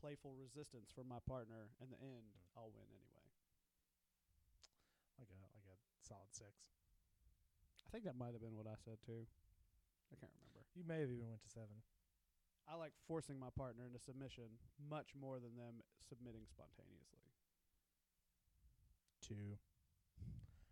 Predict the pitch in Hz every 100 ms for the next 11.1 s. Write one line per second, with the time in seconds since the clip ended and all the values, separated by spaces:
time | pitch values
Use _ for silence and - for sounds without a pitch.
0 | - - 180 180 160 127 - 117 117 -
1 | 110 107 104 104 104 110 107 107 233 233
2 | 208 135 127 127 - 131 135 123 113 107
3 | 104 104 101 104 - 214 208 156 139 -
4 | 165 151 _ - _ 233 226 - 147 175
5 | 160 - 113 - 113 110 113 107 - -
6 | - - - - - - - - - _
7 | _ - 185 208 190 156 - 170 156 156
8 | 147 139 123 - 127 127 120 123 127 131
9 | 123 123 127 135 139 143 131 131 123 120
10 | 120 113 - - 131 120 - - - -
11 | -